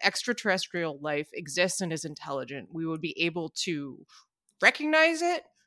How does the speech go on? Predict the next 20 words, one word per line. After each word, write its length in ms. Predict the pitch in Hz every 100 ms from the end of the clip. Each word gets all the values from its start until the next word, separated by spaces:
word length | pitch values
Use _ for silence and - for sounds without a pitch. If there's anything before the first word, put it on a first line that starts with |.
| _
communicate 840 | - 165 147 147 226 302 285 311 269
with 200 | 320 320
it, 200 | 339 302 - _ -
understand 720 | 196 175 165 - - 196 262
it 140 | 285 254
in 100 | 165 -
any 280 | 190 262 269
way 320 | 247 269 302
whatsoever, 880 | 285 247 - 180 170 190 262 311 302 - -
right? 180 | 233 208
This 140 | 269
is 160 | 294 240
the 80 | 233
carbon 400 | 254 226 208 185
chauvinism 640 | - 202 175 151 135 135 -
argument. 520 | - 139 139 78 - - - - _
But 240 | 254 247
genuinely, 760 | 208 220 320 320 269 254 247 196
like, 200 | 185 185
there's, 460 | 226 220 190 -